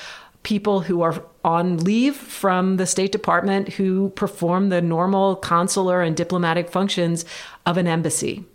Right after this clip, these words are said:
And we have consulate-like offices in other cities in Taiwan. Uh, the U S also continued to sell military equipment and continues to this very year to sell military equipment to Taiwan. So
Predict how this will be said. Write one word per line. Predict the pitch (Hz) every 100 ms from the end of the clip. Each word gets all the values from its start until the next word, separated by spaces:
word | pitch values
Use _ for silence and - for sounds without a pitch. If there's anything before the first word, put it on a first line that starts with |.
| _ _ - -
And | 185 190 185
we | - 180
have | 170 165
consulate-like | 196 285 - - - - _ _ - 185 170 156 156 - -
offices | 160 139 151 143 156
in | 170 -
other | 175 190
cities | 175 156 156 - -
in | 165 151
Taiwan. | 147 143 139 135 143 -
Uh, | 175 160
the | 160 190
U | 185 214
S | 196 190
also | - 190 196 208 185 180
continued | 180 190 185 208 202 208 202 196
to | - 175
sell | - 160 175 175 175 175
military | 180 247 330 - 165 151
equipment | - 160 143 160
and | 165
continues | 190 226 220 208
to | 208
this | 190 208 -
very | - 175 202
year | 220 226 415 143 - - - -
to | 208
sell | 208 196 180 175 175
military | 185 208 208 196 165 165
equipment | 165 175 165 156
to |
Taiwan. | 165 151 151 151 143
So | 139 220 214 214